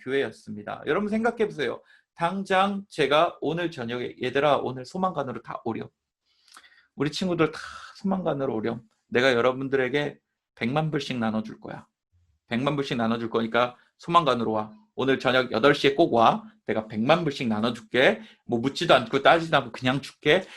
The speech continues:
여러분, 그렇게 해서 여러분들이 백만 불씩 다 얻었다고 생각해보세요. 여러분이 그 정도 돈이 많다고 생각을 해보세요. 백만 불씩 여러분들이 다 갑자기 가졌다고 생각을 해보세요. 여러분들 정말로 신앙을 지킬 수 있는 친구 몇이나 될 것 같습니까?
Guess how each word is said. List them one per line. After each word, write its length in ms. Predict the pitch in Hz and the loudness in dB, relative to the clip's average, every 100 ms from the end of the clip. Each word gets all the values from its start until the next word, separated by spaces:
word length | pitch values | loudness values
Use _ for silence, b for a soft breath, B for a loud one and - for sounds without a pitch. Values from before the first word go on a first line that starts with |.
| B | B
여러분, 180 | 160 196 | 6 6
그렇게 260 | 165 170 190 | 6 4 6
해서 280 | 202 196 - | 8 6 6
여러분들이 400 | 143 190 202 196 | 4 6 2 2
백만 320 | 120 147 175 | -2 -2 -2
불씩 300 | 175 - - | -4 -6 -6
다 220 | 135 - - | -4 -2 2
얻었다고 460 | 120 165 170 180 185 | 2 2 4 4 4
생각해보세요. 840 | 185 185 170 143 135 117 110 - _ _ _ _ _ _ _ _ B B B | 0 0 0 -2 -4 -4 -4 -10 _ _ _ _ _ _ _ _ B B B
여러분이 300 | 180 214 220 | 10 10 8
그 100 | 208 | 6
정도 300 | 202 208 208 | 6 8 8
돈이 280 | 196 170 190 | 8 6 6
많다고 520 | 143 143 180 208 190 | 6 6 4 2 2
생각을 360 | 202 196 185 175 | 2 2 2 2
해보세요. 300 | 143 120 113 | 2 -2 -2
백만 340 | 127 160 202 202 | 0 2 2 2
불씩 320 | 208 208 - | 2 0 2
여러분들이 420 | 156 180 196 196 | 4 4 2 4
다 220 | 160 170 | 4 4
갑자기 380 | 208 147 - 202 | 2 0 2 2
가졌다고 440 | 160 160 180 175 | 2 0 0 -2
생각을 320 | 180 175 170 170 | -2 0 2 2
해보세요. 480 | 143 117 113 110 - _ _ - | 0 -4 -4 -4 -14 _ _ -2
여러분들 480 | 131 147 151 123 - _ _ _ _ _ _ _ _ _ | 0 2 0 -2 -4 _ _ _ _ _ _ _ _ _
정말로 360 | - 127 156 160 | -8 -2 0 0
신앙을 480 | 165 214 214 214 208 | -2 2 4 4 0
지킬 280 | - - 147 | -4 -10 -8
수 120 | 143 | -6
있는 160 | 139 | -6
친구 220 | 135 - 127 | -8 -6 -2
몇이나 360 | 110 110 151 | -2 2 2
될 120 | 135 | 4
것 100 | 120 | 2
같습니까? 600 | 113 107 - 101 - 110 | -4 -4 -10 -12 -12 -14